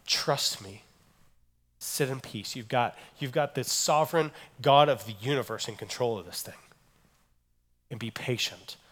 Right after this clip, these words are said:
I'm not done yet." So what does Jesus do next?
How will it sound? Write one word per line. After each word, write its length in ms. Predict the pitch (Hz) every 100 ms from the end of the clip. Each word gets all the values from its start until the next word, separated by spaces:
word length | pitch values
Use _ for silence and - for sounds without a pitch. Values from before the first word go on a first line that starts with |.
| _ _
I'm 140 | - 104 104
not 400 | 107 101 - - _ _ -
done 240 | 107 104 95 - - _ _
yet." 560 | - 113 147 - - - - _ _ _ _ _ _ _ _ _ _ _ _ _ _ _ _ _ _ _ _ _ _ _ _ _ _ _ _ _ _ _ _ _ _ _ _ _ _ _ _ _ _ _ _ _ _ _ _ - -
So 120 | 143
what 120 | 135
does 100 | 131
Jesus 320 | 120 131 131 -
do 140 | 127
next? 380 | 135 - -